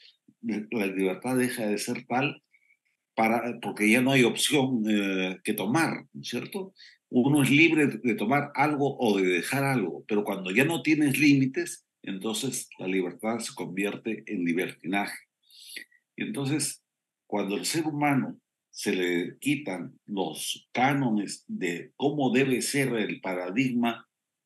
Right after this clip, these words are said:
eh, espiritual y colectivo, para, mm, decirle, tú y tu individualidad,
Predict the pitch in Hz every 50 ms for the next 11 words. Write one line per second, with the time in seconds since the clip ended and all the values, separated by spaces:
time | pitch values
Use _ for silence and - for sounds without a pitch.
0 | _ _ - 107 104 95 92 92 95 95 90 - - _ _ _ _ - 110 -
1 | - - - 101 85 95 104 - - 120 139 147 139 131 110 87 - 76 - _
2 | _ _ _ _ _ _ _ _ _ _ _ _ _ _ _ 127 117 113 117 104
3 | 101 98 - - - - 143 135 127 98 87 80 - - _ _ _ _ - 123
4 | 120 98 98 95 90 85 - - 101 92 90 87 87 85 85 90 196 190 - -
5 | 143 135 127 131 131 123 - - _ _ _ _ _ _ - 196 196 190 180 147
6 | 120 - 113 117 113 110 113 110 104 104 98 101 104 101 101 101 95 104 110 117
7 | 123 147 151 135 - -